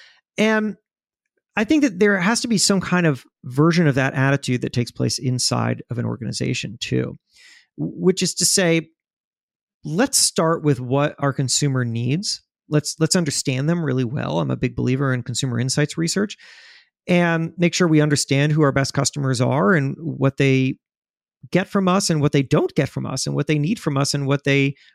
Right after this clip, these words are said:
are frustrated by from us. And then let's start to run some experiments and see if we can gain traction delivering value in different ways. Because what you'll learn is that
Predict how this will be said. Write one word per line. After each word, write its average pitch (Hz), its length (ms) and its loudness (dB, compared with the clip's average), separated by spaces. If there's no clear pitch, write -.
are 127 60 -2
frustrated 151 560 2
by 127 200 -2
from 131 160 -2
us. 131 180 -2
And 175 180 2
then 190 240 2
let's 190 320 -2
start - 480 -2
to 147 640 2
run 180 220 0
some 170 160 2
experiments 165 580 0
and 131 120 -2
see 139 420 0
if 131 200 -2
we 139 140 2
can 131 440 -2
gain 135 180 2
traction 127 760 -2
delivering 143 540 4
value 127 440 0
in 113 160 -2
different 131 340 -2
ways. 123 440 0
Because 196 260 2
what 254 120 2
you'll 240 180 4
learn 151 800 2
is 160 460 4
that 151 340 2